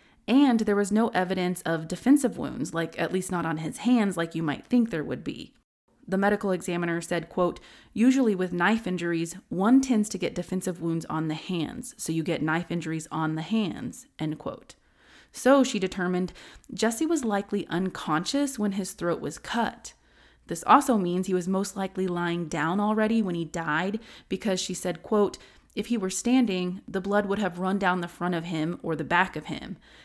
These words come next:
And if he walked after he sustained the injury, then there would be blood on the bottom of his feet." There was none of this. "We had to think of all the possibilities of how this came about,"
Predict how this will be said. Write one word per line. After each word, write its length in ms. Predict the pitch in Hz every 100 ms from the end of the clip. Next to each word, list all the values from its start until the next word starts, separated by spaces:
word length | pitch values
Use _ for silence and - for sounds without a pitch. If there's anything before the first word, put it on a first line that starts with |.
| -
And 160 | 180 180
if 80 |
he 120 | 180 170
walked 440 | 165 202 262 -
after 300 | 165 185 165
he 100 | 180
sustained 480 | 170 - - 247 262
the 160 | 190 170
injury, 440 | 170 165 165 175 - - -
then 120 | 196
there 100 | 196
would 120 | 185
be 100 | 185
blood 300 | 170 180 190
on 100 | 190
the 60 | 180
bottom 280 | 170 170 170
of 120 | 151
his 180 | 151 -
feet." 480 | 226 170 - - - _ _ -
There 160 | 160
was 160 | 165 170
none 200 | 196 208
of 140 | 165
this. 460 | - - - - - _ _ -
"We 120 | 185
had 140 | 226 247
to 80 |
think 220 | 269 220 196
of 100 | - -
all 180 | 175
the 100 | 220
possibilities 720 | 214 202 196 170 185 185 170 170
of 80 | 170
how 280 | - 180
this 220 | 196 180 -
came 240 | 175 165
about," 600 | 156 147 151 - -